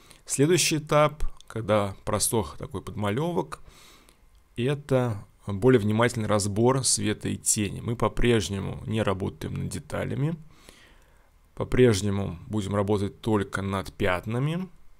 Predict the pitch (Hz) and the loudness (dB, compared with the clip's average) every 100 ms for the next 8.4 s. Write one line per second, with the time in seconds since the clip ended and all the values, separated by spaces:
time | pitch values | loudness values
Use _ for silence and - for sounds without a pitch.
0 | - - - _ - 143 180 - 117 127 | -20 -20 -20 _ -12 -6 -4 0 2 2
1 | 123 117 113 101 107 98 - - 107 98 | 2 -2 -4 -8 -8 -6 -4 -2 -2 -2
2 | 92 78 - - - _ - _ 101 104 | -6 -14 -20 -20 -20 _ -20 _ -2 0
3 | 101 95 - 98 92 90 80 - - 139 | 0 -2 -4 -4 -4 -8 -8 -2 4 4
4 | 165 175 175 - - - _ _ _ _ | 4 -2 -8 -16 -20 -20 _ _ _ _
5 | _ _ _ - - 117 - 95 110 107 | _ _ _ -8 -2 0 0 -2 -4 -2
6 | 104 104 131 160 170 131 110 110 95 98 | 0 4 4 4 0 -2 0 -2 -2 -4
7 | 95 98 98 98 - - - - - - | -2 -2 -2 -4 -8 -14 -18 -20 -20 -16
8 | - 107 104 101 | -8 -4 -2 -4